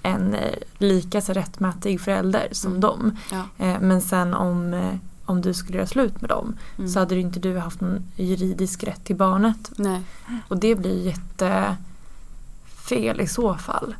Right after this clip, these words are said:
Speaker 1: Det blir en väldigt stor risk man tar, liksom, som
Speaker 2: Ja.
Speaker 1: förälder då, som
Speaker 2: Ja, men
Speaker 1: tredje
Speaker 2: precis,
Speaker 1: parts förälder.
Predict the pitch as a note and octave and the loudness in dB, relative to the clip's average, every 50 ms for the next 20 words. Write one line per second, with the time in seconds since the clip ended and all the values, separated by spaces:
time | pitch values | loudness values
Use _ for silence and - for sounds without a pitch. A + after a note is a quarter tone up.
0 | - - - - - - - - - - - F#3+ G3+ G3+ F#3+ F#3+ F#3+ F#3+ F#3+ F#3+ | -10 -12 -12 -14 -16 -18 -20 -20 -8 0 2 4 6 6 6 6 4 4 2 2
1 | - F#3+ F#3 F3+ G#3+ A3 A3 - - - - F#3 F#3 F3+ F3+ G#3+ A3+ G3+ - - | 0 0 2 2 4 2 2 0 0 0 2 2 2 2 2 4 4 6 6 4
2 | - - - G3 F#3+ - - G1+ - - - - G3+ F#3+ F#3 F3+ F3+ F3 G3 A3+ | 2 -2 -6 -8 -4 -2 -2 -2 -2 -2 0 2 2 4 4 4 2 4 4 6
3 | A3+ A3 G#3 G3+ G#3 A3+ A3+ G#3 G3 F#3 F#3 F3 - F#3 G#3+ G3+ G3+ G#3+ - G3 | 6 6 6 6 4 4 2 2 2 2 2 0 0 2 2 2 2 0 0 2
4 | G#3 A3 G#3 G#3 G#3 G#3 G#3 G3+ F#3 F#3 A3 F#3+ - - A#3 - - - - - | 2 4 4 6 6 4 4 2 2 0 0 2 2 2 2 2 0 -2 -4 -4
5 | - G3 F#3+ F#3+ | -2 0 0 2